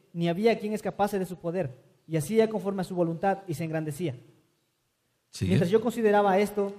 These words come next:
Speaker 1: he aquí un macho cabrío
Speaker 2: Aquí
Speaker 1: venía del lado.
Speaker 2: es un macho cabrío. Primero es un carnero, y aquí es un macho cabrío. Perdón que vaya yo interrumpiendo, no es falta de educación,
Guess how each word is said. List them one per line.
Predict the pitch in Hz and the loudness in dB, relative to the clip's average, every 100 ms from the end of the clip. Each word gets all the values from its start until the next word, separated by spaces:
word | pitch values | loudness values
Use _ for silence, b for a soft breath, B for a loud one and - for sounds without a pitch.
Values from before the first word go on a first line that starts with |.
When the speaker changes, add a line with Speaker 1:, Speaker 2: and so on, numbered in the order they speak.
| - - | -14 -4
Speaker 1:
he | 185 | -2
aquí | 208 208 | -2 -2
un | 226 | -2
macho | 220 214 208 | -2 -2 -2
cabrío | 190 190 208 202 | -2 0 4 4
Speaker 2:
Aquí | 180 196 | 6 8
Speaker 1:
venía | - | 8
del | - | 8
lado. | - | 6
Speaker 2:
es | 117 | 4
un | 127 110 | 4 4
macho | 104 107 120 | 2 0 -2
cabrío. | 117 117 143 113 - | 2 4 4 4 2
Primero | 107 110 123 | 0 2 2
es | - | 0
un | 127 127 | -2 0
carnero, | 120 101 110 101 76 73 | -2 0 2 2 0 -6
y | 90 | -8
aquí | 87 107 | -4 -2
es | 110 | 0
un | - | 0
macho | 101 85 80 | -2 -2 -6
cabrío. | 92 101 117 98 | -2 2 2 0
Perdón | 82 117 139 | 2 4 4
que | 135 | 4
vaya | 127 120 | 4 4
yo | 113 | 4
interrumpiendo, | 110 107 101 95 107 95 82 101 | 2 0 -2 0 2 2 2 0
no | |
es | 120 | 0
falta | 123 113 107 | 0 0 2
de | 101 | 0
educación, | 98 92 87 - 80 71 | -2 -4 -4 -2 -2 -4